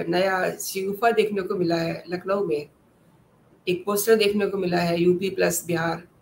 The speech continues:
is equal to गई मोदी सरकार।" इसने एक नई चर्चा छेड़ दी है, सब तरफ इसकी चर्चा हो रही है और अपने अपने तरीके से इसके हिसाब से समीकरण भी बिठाने शुरू कर दिए हैं।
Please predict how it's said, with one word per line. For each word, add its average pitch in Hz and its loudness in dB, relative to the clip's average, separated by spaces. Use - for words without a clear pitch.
is 180 0
equal 185 -2
to 180 -2
गई 180 6
मोदी 165 0
सरकार।" - -8
इसने 196 0
एक 165 -6
नई 170 4
चर्चा 202 4
छेड़ 208 0
दी 202 -8
है, 220 -10
सब 226 0
तरफ 226 4
इसकी 214 -4
चर्चा 190 0
हो 196 0
रही 190 0
है 196 -6
और 170 2
अपने 240 2
अपने 269 4
तरीके 233 2
से 240 4
इसके - -4
हिसाब 208 2
से 196 -2
समीकरण 220 4
भी 226 0
बिठाने 190 0
शुरू 196 -6
कर 196 -2
दिए 180 2
हैं। 214 -6